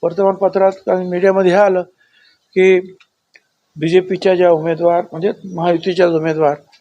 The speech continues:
पंकजाताई मुंडे ह्या कुठे गावात गेल्या, एक दोन ठिकाणी, तिथे सुद्धा मराठा समाजाच्या कार्यकर्त्यांनी त्यांना अडवलं.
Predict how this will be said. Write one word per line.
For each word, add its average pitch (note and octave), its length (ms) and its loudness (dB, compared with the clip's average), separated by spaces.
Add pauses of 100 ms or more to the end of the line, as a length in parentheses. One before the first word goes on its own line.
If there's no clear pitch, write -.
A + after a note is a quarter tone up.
(260)
पंकजाताई E3 680 2
मुंडे D3 320 0 (1500)
ह्या F3 280 2 (460)
कुठे E3+ 180 -2
गावात E3 380 2
गेल्या, F3 340 -2
एक E3 100 -8
दोन F3+ 160 -2
ठिकाणी, F3 320 -2 (580)
तिथे G3 220 0
सुद्धा G3+ 240 2
मराठा F3+ 340 -2
समाजाच्या E3+ 560 -2
कार्यकर्त्यांनी D#3+ 640 -2
त्यांना D#3 240 -6
अडवलं. D#3+ 500 -4